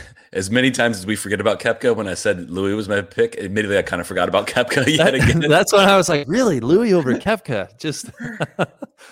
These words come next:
Speaker 1: Yeah,
Speaker 2: Um,
Speaker 1: that, that very much that deserves the Maca team. Really?
Speaker 2: <laughs>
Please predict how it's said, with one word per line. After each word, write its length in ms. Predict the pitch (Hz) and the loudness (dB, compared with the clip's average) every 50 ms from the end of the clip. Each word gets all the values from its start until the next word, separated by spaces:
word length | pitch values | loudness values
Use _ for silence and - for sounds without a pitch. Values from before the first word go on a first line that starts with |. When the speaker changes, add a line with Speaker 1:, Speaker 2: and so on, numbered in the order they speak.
| - _ _ - | -20 _ _ -8
Speaker 1:
Yeah, 420 | - 110 113 110 104 101 98 95 | -2 0 2 2 2 2 0 -2
Speaker 2:
Um, 80 | 92 90 | -6 -4
Speaker 1:
that, 240 | - 143 156 156 - - - | 0 2 2 2 2 0 2
that 220 | 156 170 175 151 | 2 2 2 0
very 340 | 165 156 131 156 170 165 156 | -4 -2 2 6 6 6 6
much 220 | 151 147 139 123 - | 6 4 2 2 0
that 180 | 131 123 110 | -6 -6 -6
deserves 380 | 110 123 110 107 123 120 113 104 | -6 -6 -2 0 0 0 0 -2
the 100 | 110 104 | -4 0
Maca 320 | 110 110 107 110 - 101 | 2 2 2 2 0 -4
team. 180 | - - 95 85 - - | -8 -6 -4 -4 -4 -4
Really? 500 | 233 - 311 349 427 - - 190 165 - | -2 0 2 2 2 2 0 -2 -2 -4
Speaker 2:
<laughs> 60 | 180 | -8